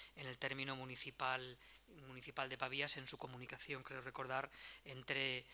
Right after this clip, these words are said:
entre Caudiel y, y Fuentes de Ayódar. Después hay varias actuaciones, eh, importantes,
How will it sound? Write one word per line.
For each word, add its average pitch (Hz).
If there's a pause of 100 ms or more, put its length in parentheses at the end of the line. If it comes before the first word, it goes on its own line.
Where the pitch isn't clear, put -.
(240)
entre 131
Caudiel 131
y, 117 (300)
y -
Fuentes 131
de 123
Ayódar. 123 (420)
Después 143
hay 143
varias 143
actuaciones, 135
eh, 127
importantes, 147